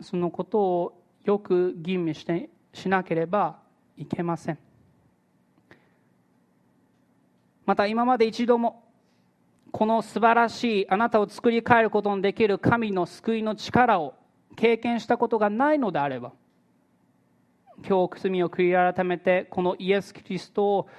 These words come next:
自分の救い主として受け入れてくださることを心からお勧めします。この方はあなたにとって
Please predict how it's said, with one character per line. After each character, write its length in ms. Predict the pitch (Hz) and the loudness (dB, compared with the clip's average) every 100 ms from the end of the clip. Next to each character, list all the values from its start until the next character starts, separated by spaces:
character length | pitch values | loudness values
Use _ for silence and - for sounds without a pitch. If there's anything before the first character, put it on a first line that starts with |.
| - _ | -20 _
自 160 | 180 | -6
分 180 | 165 170 | -4 -2
の 100 | 170 | -4
救 260 | - - 185 | -6 -4 -2
い 40 | 180 | -2
主 200 | 160 - | -6 -6
と 140 | 170 | -8
し 180 | - - | -8 -4
て 300 | 202 190 185 - _ - | 0 0 0 -16 _ -8
受 80 | 160 | -2
け 120 | 185 | 0
入 80 | 180 | 0
れ 100 | 170 | -2
て 100 | - | -4
く 120 | 170 | -2
だ 100 | 170 | -2
さ 140 | 165 170 | 0 -4
る 80 | |
こ 160 | 160 165 | -4 -6
と 240 | - 208 165 | -2 -2 -2
を 40 | |
心 420 | - 165 185 170 | -6 -6 -2 -2
か 160 | 160 202 | 0 0
ら 100 | 165 | 0
お 60 | 151 | -4
勧 320 | 170 - 180 | -10 -6 -4
め 80 | 170 | -4
し 160 | - | -2
ま 100 | 170 | -2
す。 160 | - - - - - _ _ _ _ _ _ - 170 | -4 -12 -20 -20 -20 _ _ _ _ _ _ -4 0
こ 100 | 208 | 2
の 80 | |
方 240 | 220 220 220 | 2 4 4
は 100 | 208 | 4
あ 60 | |
な 100 | 220 | 2
た 120 | 233 226 | 2 2
に 120 | 202 | 2
と 120 | 220 | -2
っ 100 | 220 | -2
て 240 | 165 - | -6 -6